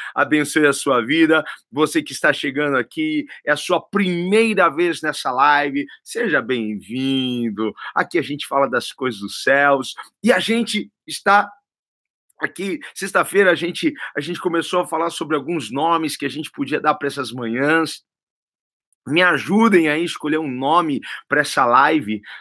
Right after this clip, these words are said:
tá bom? Pra gente identificar isso. Johnny, cê tá aí, Johnny, Johnny, meu querido, eu te amo, cara.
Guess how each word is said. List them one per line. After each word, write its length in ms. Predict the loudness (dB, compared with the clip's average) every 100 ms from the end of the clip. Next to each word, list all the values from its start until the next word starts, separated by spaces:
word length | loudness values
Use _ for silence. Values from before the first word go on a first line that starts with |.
| -4
tá 100 | 0
bom? 200 | 2 0
Pra 160 | -2
gente 320 | -2 -4 -8 -4
identificar 720 | -2 -4 -10 -14 -2 0 2
isso. 360 | 2 -2 -4
Johnny, 600 | 0 4 6 6 4 0
cê 180 | 0 -2
tá 160 | 2 2
aí, 320 | 4 0 -2
Johnny, 540 | 0 2 2 0 -2
Johnny, 680 | -2 0 2 2 2 2 2
meu 220 | 2 -2
querido, 520 | -2 -2 0 -2 -2 -2
eu 80 | -4
te 180 | 0 2
amo, 320 | 4 2 0
cara. 440 | 2 4 4 0